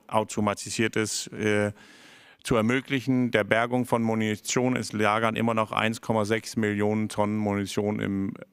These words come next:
Ost- und Nor-, Nordsee. Es ist also durchaus ein sehr, sehr wichtiges Thema, was angegangen werden sollte aus europäischer Sicht. Und da wäre Rostock, glaube ich, ein idealer Standort.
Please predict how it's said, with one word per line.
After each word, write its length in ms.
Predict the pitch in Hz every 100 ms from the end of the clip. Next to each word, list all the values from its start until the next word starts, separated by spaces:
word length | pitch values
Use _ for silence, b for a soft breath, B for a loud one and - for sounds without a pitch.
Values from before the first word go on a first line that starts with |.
| -
Ost- 480 | 107 110 - - -
und 280 | 113 95
Nor-, 220 | 98 107 -
Nordsee. 580 | 117 110 117 - 120 120 127
Es 160 | 101
ist 160 | 107 -
also 260 | 98 98 101
durchaus 480 | 110 107 101 101
ein 200 | - 107
sehr, 200 | 95 110
sehr 200 | 107 104
wichtiges 420 | 110 107 123 110 -
Thema, 420 | - 107 110 110 B B B
was 180 | - 98
angegangen 640 | 110 110 113 107 101 104 101
werden 260 | 98 98
sollte 380 | 95 104 110 113
aus 180 | 104 -
europäischer 640 | 107 95 123 139 135 131
Sicht. 320 | - 123 -
Und 160 | 110 95
da 160 | 95
wäre 240 | 98 98 95
Rostock, 540 | 95 104 - 101 -
glaube 200 | 95 92
ich, 140 | 98 98
ein 100 | 98
idealer 580 | 120 120 110 95 98
Standort. 600 | 95 - 107 120 123 131